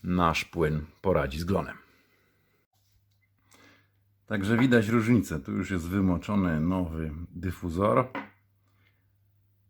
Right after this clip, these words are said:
a tu pięknie nam zarosło zielonym gloniskiem.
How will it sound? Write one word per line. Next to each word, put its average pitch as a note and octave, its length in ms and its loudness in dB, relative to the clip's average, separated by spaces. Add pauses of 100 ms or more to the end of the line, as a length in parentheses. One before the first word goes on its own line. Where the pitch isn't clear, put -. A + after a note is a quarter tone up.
a C3+ 220 -2
tu A#2 220 -4
pięknie F#2+ 840 0
nam D#2+ 500 0 (1400)
zarosło D2+ 1160 -2 (880)
zielonym C#2 600 -4
gloniskiem. F2+ 720 -2